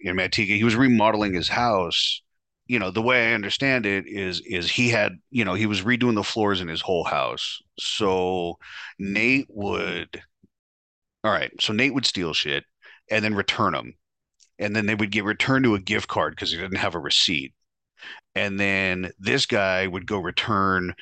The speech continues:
his flooring that he paid cash for and then he would just rebuy it with that gift card, and we would use the cash to get dope. Do you follow that? It's a little confusing. But anyway, that's how it would work. And these were the kind of things that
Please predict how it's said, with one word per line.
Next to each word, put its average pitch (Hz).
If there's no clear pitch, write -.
his 104
flooring 127
that 90
he 104
paid 127
cash 156
for 78
and 107
then 113
he 110
would 107
just 107
rebuy 104
it 92
with 95
that 90
gift 110
card, 85
and 87
we 90
would 85
use 90
the 90
cash -
to -
get 85
dope. 65
Do -
you -
follow 90
that? 95
It's -
a 107
little 87
confusing. -
But 120
anyway, 104
that's 95
how 95
it 90
would 87
work. 98
And 104
these 127
were 135
the 127
kind 120
of 95
things 101
that 90